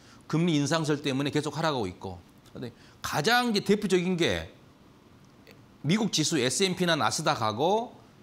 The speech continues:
이제 원유하고 천연가스입니다. 지금 시장에서 화두는 에너지입니다. 에너지. 특히 천연가스,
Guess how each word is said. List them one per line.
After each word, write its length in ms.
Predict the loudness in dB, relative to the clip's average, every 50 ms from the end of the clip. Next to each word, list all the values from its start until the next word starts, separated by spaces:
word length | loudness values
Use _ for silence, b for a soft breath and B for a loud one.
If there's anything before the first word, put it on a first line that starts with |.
| -20 -20 -14 -8 -8
이제 140 | -6 -4 -4
원유하고 1040 | -2 2 4 4 4 4 4 2 2 2 2 0 0 0 0 0 0 0 -2 -6 -12 -20 -20 -20 -20 -20 -20 -20 -20 -20 -20 -20 -20 -20 -20 -20 -8 -4
천연가스입니다. 680 | -2 0 0 0 0 -2 -2 -2 -4 -4 -4 -6 -6
지금 160 | -6 -4 -4
시장에서 520 | 0 0 2 2 2 2 2 2 2 2 0
화두는 500 | 0 0 0 2 0 2 0 -2 -4 B B B B B B -20 -20 -20 -20 -8 -4
에너지입니다. 600 | 0 2 4 4 4 4 2 2 2 2 2 2
에너지. 560 | 0 2 0 0 0 -2 -4 -6 -6 -8 -10 -12 -18 -20 -20 -20 -20 -20 -20 -20 -20 -20 -20 -20 -14
특히 500 | -12 -10 -6 -4 -2 0 0 -2 -4 -6
천연가스, 720 | -4 -2 0 0 0 0 0 -2 -2 -2 -2 -4 -6 -8